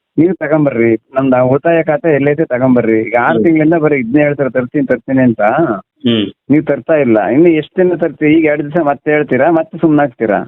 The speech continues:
Speaker 2: ಹ್ಮ್. ಅಲ್ಲ ಇವ್ರೆ, ಇವಾಗ ನಿಮ್ ಸೈನ್ ಇಲ್ದೇನೆ ಸಾಲ ರಿನ್ಯೂವಲ್ ಮಾಡ್ಸ್ಕೊತಾರೆ,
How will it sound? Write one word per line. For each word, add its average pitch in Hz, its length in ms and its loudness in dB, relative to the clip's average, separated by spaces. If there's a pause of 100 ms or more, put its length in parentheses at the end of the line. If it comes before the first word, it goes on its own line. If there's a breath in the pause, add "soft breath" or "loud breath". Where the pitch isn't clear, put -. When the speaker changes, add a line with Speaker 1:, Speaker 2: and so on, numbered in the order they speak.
(440)
Speaker 2:
ಹ್ಮ್. 123 180 0
ಅಲ್ಲ 156 220 0
ಇವ್ರೆ, 156 540 0
ಇವಾಗ 143 200 2
ನಿಮ್ 190 280 2
ಸೈನ್ 185 360 0
ಇಲ್ದೇನೆ 190 600 2
ಸಾಲ 170 320 0
ರಿನ್ಯೂವಲ್ 156 300 4
ಮಾಡ್ಸ್ಕೊತಾರೆ, 135 540 -4